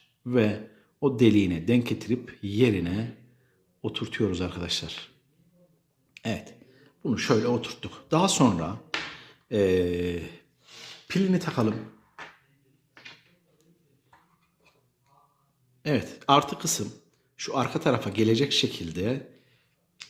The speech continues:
şu açıyla önce saca gelecek. Şuradaki, e, sac temas alan yerler var ya, oraya gelecek şekilde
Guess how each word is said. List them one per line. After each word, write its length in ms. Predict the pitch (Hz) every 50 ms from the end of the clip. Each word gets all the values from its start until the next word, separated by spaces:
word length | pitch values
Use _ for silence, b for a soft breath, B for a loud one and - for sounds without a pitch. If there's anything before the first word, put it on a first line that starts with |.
| _ _ _ _
şu 640 | - - - - - - - - - - - - -
açıyla 680 | - - - - - 92 82 80 85 101 135 156 - - - - _ _
önce 680 | 139 143 147 135 117 98 92 95 101 117 127 147 143 - - _ _ _ _ _ _ _
saca 400 | - - - - 107 98 135 139
gelecek. 400 | 123 98 85 85 82 95 92 -
Şuradaki, 720 | - - 120 110 110 107 104 107 - - 113 113 113 113 113 B B B B B B B B -
e, 400 | 107 104 98 98 95 95 92 90
sac 400 | - - - - 120 113 110 - - B B B B B B B _ _ _ _ _ _ _
temas 400 | - - 107 123 117 110 - -
alan 240 | 120 113 110 107 104 -
yerler 340 | 113 110 110 107 107 110 123
var 200 | - 190 170 113
ya, 80 | 95 87 -
oraya 240 | - 147 151 139 110
gelecek 420 | 90 113 113 120 127 143 156 -
şekilde 800 | - - - - - - 85 78 78 95 110 135 156 180 180 160